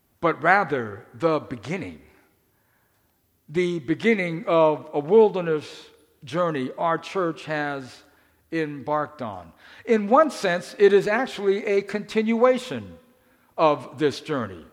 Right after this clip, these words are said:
uh, a journey, uh, th-, that actually has been latent for the past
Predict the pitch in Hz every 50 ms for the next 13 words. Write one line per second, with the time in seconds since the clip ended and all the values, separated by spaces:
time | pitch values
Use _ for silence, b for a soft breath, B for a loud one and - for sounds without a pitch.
0 | _ _ _ b b b b b b b b b b b - 175 170 170 - -
1 | 185 175 185 220 240 226 220 220 214 185 - - - - - - - - - -
2 | 226 _ _ - - - - 165 220 208 202 208 - - - 240 254 240 - -
3 | 220 220 220 185 185 208 202 196 151 147 - 202 196 190 190 185 196 - - -
4 | 151 160 190 233 262 254 240 - 107 95 - - - _ b b b b b b
5 | b b b b b b - 139 - - 208 196 185 180 170 160 - - 214 196
6 | 95 92 - - -